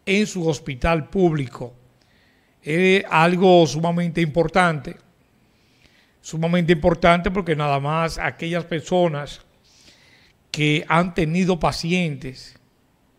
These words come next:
con problemas de diabetes y que por obligación hay que conectarlo a una máquina, saben de qué estamos hablando. Y nosotros en lo personal,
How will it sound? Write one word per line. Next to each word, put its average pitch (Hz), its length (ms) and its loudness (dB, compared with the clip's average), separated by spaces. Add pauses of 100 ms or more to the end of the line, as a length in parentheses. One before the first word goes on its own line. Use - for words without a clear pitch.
(480)
con 151 240 -8
problemas 160 800 -2
de 147 260 -4
diabetes 143 840 -2 (760)
y 156 100 -10
que 139 160 -8
por 156 180 -4
obligación 147 640 -4
hay 175 100 -2
que 165 140 -8
conectarlo 165 600 -4
a - 20 0
una 160 160 -4
máquina, 135 540 -6 (600)
saben 170 480 0
de 156 100 0
qué 156 180 -2
estamos 147 420 -4
hablando. 117 480 -8 (1600)
Y 151 140 -4
nosotros 170 580 0
en 160 80 0
lo 151 100 -2
personal, 147 720 -2